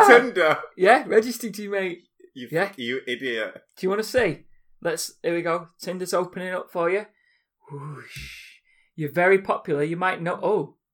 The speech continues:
Speaker 2: should we say yes to that?
Speaker 1: No.
Speaker 2: Yeah, nice. Oh, what about, should we say yes to that one?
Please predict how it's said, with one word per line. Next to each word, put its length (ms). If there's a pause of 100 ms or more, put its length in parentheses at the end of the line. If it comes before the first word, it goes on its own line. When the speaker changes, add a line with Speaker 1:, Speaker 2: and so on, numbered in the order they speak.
(220)
Speaker 2:
should 160
we 60
say 220
yes 200
to 80
that? 280 (220)
Speaker 1:
No. 380 (380)
Speaker 2:
Yeah, 220 (340)
nice. 500 (300)
Oh, 400
what 140
about, 360
should 120
we 40
say 240
yes 200
to 80
that 160
one? 260